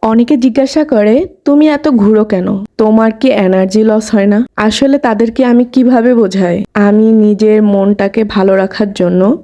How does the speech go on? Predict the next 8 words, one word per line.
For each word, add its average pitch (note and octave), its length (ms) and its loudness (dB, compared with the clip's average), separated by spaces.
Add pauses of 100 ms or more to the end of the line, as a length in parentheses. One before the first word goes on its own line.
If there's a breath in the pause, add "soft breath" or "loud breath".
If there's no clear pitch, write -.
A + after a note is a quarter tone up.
(100)
সবসময় A3 680 0
ঘুরতে G#3+ 400 -2
ভালোবাসি। F3+ 580 0 (120)
কখনো B3+ 460 0
আপনারাও A3 580 0 (160)
এভাবে G#3 440 0
ঘুরে G#3 320 0
দেখবেন, F#3+ 420 -2